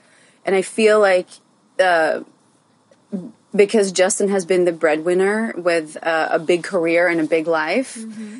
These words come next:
Speaker 1: and I've been here at home with two kids, um, and this is entirely my own, my own fault, I will say. I've,
Speaker 2: Mm-hmm.
Speaker 1: I've t-, told myself, or my belief has been that,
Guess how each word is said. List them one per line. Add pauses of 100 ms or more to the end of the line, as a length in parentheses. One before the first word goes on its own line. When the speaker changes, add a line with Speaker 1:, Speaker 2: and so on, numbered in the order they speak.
Speaker 1:
and
I've (320)
been
here
at
home
with
two
kids, (400)
um,
and
this
is
entirely
my
own, (960)
my
own
fault,
I
will
say.
I've,
Speaker 2:
Mm-hmm.
Speaker 1:
I've (180)
t-, (320)
told
myself,
or
my
belief
has
been
that,